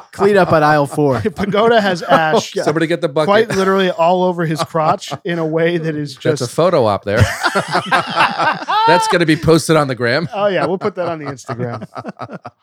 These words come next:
Speaker 2: So let's go through a couple of ratings here quick on, uh, two other spirits that we compared to the Dewar's eighteen tonight,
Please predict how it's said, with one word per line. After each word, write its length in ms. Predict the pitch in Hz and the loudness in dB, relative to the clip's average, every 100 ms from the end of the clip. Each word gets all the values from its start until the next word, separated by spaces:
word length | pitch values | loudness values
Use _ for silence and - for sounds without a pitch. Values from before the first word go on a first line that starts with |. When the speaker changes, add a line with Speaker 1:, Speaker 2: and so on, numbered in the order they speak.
| - - _ - - | -20 -20 _ -20 -20
Speaker 2:
So 160 | - 165 | -6 0
let's 220 | 175 233 | 2 0
go 180 | - 226 | 2 0
through 560 | 170 185 185 180 175 - | 0 0 2 4 2 0
a 80 | 151 | -4
couple 360 | 160 190 165 156 | 0 -2 0 -2
of 140 | 135 | 2
ratings 460 | 160 170 165 147 - | 2 4 2 -2 -4
here 160 | 147 | -4
quick 460 | - 151 151 - - _ _ _ - | -4 -2 -2 -4 -16 _ _ _ -4
on, 460 | 139 139 135 135 - - | -2 0 -2 -6 -12 -10
uh, 200 | 131 127 - | -8 -8 -8
two 200 | 214 214 | -4 -2
other 180 | 165 | -2
spirits 560 | 143 - 156 151 151 - | -4 -6 -2 0 -2 -4
that 160 | - 131 | -6 -4
we 160 | 131 | -6
compared 540 | 123 127 - 135 135 123 | -8 -12 -6 -4 -4 -8
to 80 | 127 | -12
the 80 | |
Dewar's 420 | 117 123 139 131 - | -10 -4 -2 -4 -6
eighteen 540 | 135 120 - 170 175 | -10 -10 -8 -6 -6
tonight, 460 | - 160 156 151 | -6 -4 -4 -4